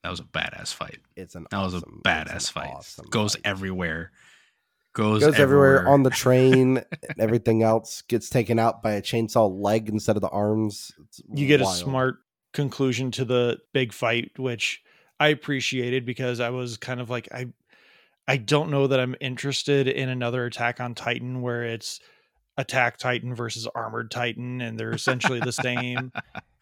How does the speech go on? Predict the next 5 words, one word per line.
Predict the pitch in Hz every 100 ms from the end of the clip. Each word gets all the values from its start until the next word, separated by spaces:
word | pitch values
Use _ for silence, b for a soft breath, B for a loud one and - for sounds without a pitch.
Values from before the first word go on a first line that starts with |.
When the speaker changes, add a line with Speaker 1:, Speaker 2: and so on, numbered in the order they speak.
| B B B
Speaker 3:
And | 135 131
I, | 131 139 143 139
I |
appreciated | 139 - - 160 156 - 156 131 127 120 117 117 - _ _ -
that | 123 127 123 -